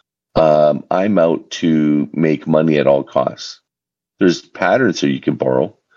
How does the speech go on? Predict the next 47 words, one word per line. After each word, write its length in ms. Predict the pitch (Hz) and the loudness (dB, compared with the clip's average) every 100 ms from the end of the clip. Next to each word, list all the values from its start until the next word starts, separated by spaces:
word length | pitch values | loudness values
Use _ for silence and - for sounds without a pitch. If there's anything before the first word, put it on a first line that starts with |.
| _ _ _ | _ _ _
but 160 | 87 - | -6 -2
that's 240 | 113 - | -2 0
not 180 | 85 85 | 2 2
what 140 | 60 | 0
this 160 | - 76 | -4 -4
book's 260 | - 67 - | -4 -6 -4
about. 380 | - 87 80 | 0 2 2
That's 160 | - - | -2 -2
not 160 | 101 - | 0 0
who 80 | |
this 340 | 69 69 - - | 0 0 -2 -8
is 80 | - | -8
for. 440 | 82 78 - - _ _ _ _ _ _ _ | -2 -2 -2 -8 _ _ _ _ _ _ _
This 200 | - 156 | -2 -2
book 280 | - 127 131 | 0 -2 0
is 120 | 110 | -2
for 140 | - 78 | -2 -2
people 260 | 87 80 | -2 0
who 60 | 76 | -2
are 20 | |
trying 200 | - 85 | -2 -2
to 40 | |
build 200 | 65 71 | 0 -2
a 40 | 73 | -2
groundswell. 580 | - 67 78 - 73 69 | -2 0 0 -2 -2 -2
They're 100 | 67 | -2
trying 260 | - 110 | 0 0
to 80 | 120 | 0
create 500 | - 85 80 78 - _ _ _ _ _ | -2 -2 0 0 -4 _ _ _ _ _
a 120 | - 82 | 0 0
movement, 640 | 76 82 87 - 71 - | 4 4 4 2 -6 -6
to 80 | - | -8
create 240 | - 76 | -2 -2
change, 420 | - - 85 73 - | -2 0 0 0 -4
to 80 | |
transform 580 | 80 - 78 - 80 76 | -6 -2 -4 -2 -2 0
the 80 | 69 | 0
world. 320 | 69 71 69 | 2 2 2
They're 220 | 82 78 - - _ _ - | 0 -2 -2 -16 _ _ -2
working 640 | 82 95 107 127 107 90 | 2 2 0 0 2 2
with 200 | 78 - | 2 0
people's 440 | - 80 76 71 | -4 -2 -2 -4
lives 560 | 71 71 78 71 69 - | -2 2 2 2 -2 -8
and 300 | - 78 69 | -4 -4 -4
creating 400 | - 85 80 80 | -4 0 2 0
a 60 | 71 | -4
journey, 600 | - 76 73 73 - | -4 -2 -2 -2 -6